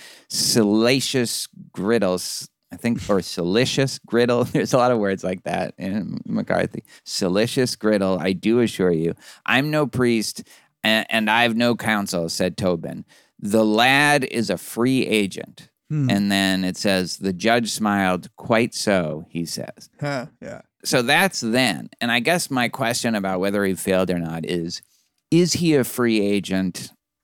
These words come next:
Speaker 1: in the end? Or does he, has
Speaker 2: Right,
Speaker 1: everything
Speaker 2: right,
Speaker 1: been
Speaker 2: right, right.
Speaker 1: leading him towards that porta potty,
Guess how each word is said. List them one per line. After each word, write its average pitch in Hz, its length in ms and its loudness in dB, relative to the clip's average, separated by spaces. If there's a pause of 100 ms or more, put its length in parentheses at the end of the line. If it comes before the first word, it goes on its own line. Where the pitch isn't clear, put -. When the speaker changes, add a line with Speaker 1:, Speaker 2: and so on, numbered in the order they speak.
Speaker 1:
in 107 180 0
the 95 180 -2
end? 90 420 -4 (100)
Or 98 140 0
does 117 440 -2
he, 110 500 -4 (240)
has 120 220 4
Speaker 2:
Right, - 60 0
Speaker 1:
everything 127 500 2
Speaker 2:
right, 110 80 2
Speaker 1:
been 110 160 4
Speaker 2:
right, 107 40 2
right. 107 80 2
Speaker 1:
leading 135 380 4
him 117 320 2
towards 101 540 2
that 95 300 0
porta 98 300 2
potty, 82 580 -4